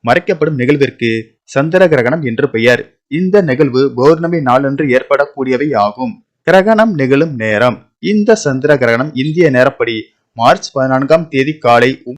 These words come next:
ஒன்பது இருபத்தேழு மணிக்கு தொடங்கி பிற்பகல் மூ-, மூன்று ஐம்பத்தேழு மணிக்கு முடிவடைகிறது. எங்கெல்லாம் தெரியும்?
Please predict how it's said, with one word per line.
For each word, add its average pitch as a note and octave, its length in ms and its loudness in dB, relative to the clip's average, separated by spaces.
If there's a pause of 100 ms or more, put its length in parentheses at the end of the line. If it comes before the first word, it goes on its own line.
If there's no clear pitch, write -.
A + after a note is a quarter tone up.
ஒன்பது F3+ 420 0
இருபத்தேழு E3 440 -2
மணிக்கு C#3 300 -4
தொடங்கி A#2 480 -6 (320)
பிற்பகல் E3 540 0
மூ-, C3 160 -12
மூன்று F3 320 0
ஐம்பத்தேழு D3 480 0
மணிக்கு C#3 300 -4
முடிவடைகிறது. C3 760 0 (580)
எங்கெல்லாம் F#3 600 2
தெரியும்? B2 580 -2